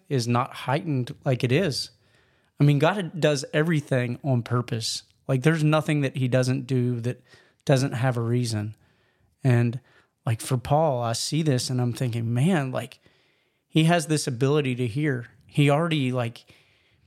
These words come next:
as he has this experience, it, it changes his,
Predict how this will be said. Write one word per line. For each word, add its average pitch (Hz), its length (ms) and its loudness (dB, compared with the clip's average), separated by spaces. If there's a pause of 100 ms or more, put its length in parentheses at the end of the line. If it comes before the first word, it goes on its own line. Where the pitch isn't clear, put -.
(720)
as 135 180 2
he 139 120 -2
has 139 240 0
this 123 220 -4
experience, 127 720 -2
it, - 140 -10
it 143 160 -2
changes 131 460 -2
his, 120 280 -4